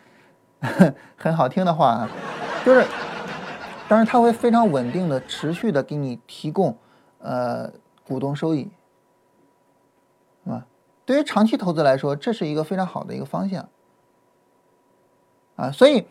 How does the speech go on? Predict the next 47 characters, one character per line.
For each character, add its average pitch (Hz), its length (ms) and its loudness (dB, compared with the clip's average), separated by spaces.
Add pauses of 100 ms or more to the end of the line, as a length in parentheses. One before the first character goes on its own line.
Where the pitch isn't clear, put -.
(640)
对 277 100 2
于 330 40 8
我 294 120 12
们 151 100 6
来 139 120 8
说， 226 160 6
我 147 100 6
们 139 260 -2 (120)
可 - 100 -6
能 170 160 -2
积 294 220 2
累 214 140 6
了 123 140 2
大 165 160 -2
量 160 140 2
的 143 100 -2
经 151 260 -4
验， 127 180 -6 (120)
这 - 120 -2
些 240 120 4
经 254 180 0
验 233 180 2
可 156 200 -8
能 127 200 -4 (200)
很 - 180 -6
有 156 140 -2
价 165 200 -2
值， 143 220 -12 (460)
但 151 120 -4
是 151 120 -8
你 131 100 -4
不 123 140 -12
知 - 120 -16
道。 147 260 -8 (1500)
所 262 160 4
以 277 160 2
你 165 120 -2
需 151 160 -6
要 226 140 8
广 127 240 -4
泛 208 160 2
的 139 140 -2
去 139 340 -6 (160)
学 160 300 -4
习 170 200 -4
那 135 160 -4
些 135 300 -8